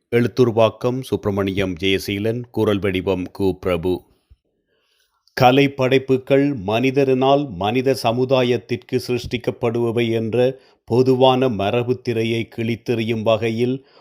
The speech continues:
மனித சமூகத்தின் கலை தாகத்தை தீர்ப்பதற்காக அதிநவீன தொழில்நுட்ப வளர்ச்சியின்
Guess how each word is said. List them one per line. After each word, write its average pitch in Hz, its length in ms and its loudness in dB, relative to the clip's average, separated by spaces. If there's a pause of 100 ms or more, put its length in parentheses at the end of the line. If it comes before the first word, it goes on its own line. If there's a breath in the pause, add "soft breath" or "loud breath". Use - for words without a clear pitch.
(100)
மனித 123 440 2
சமூகத்தின் 113 840 -2
கலை 123 540 0
தாகத்தை 120 520 2
தீர்ப்பதற்காக 113 1080 -2 (300 soft breath)
அதிநவீன 135 800 2
தொழில்நுட்ப 123 640 0
வளர்ச்சியின் 104 800 -2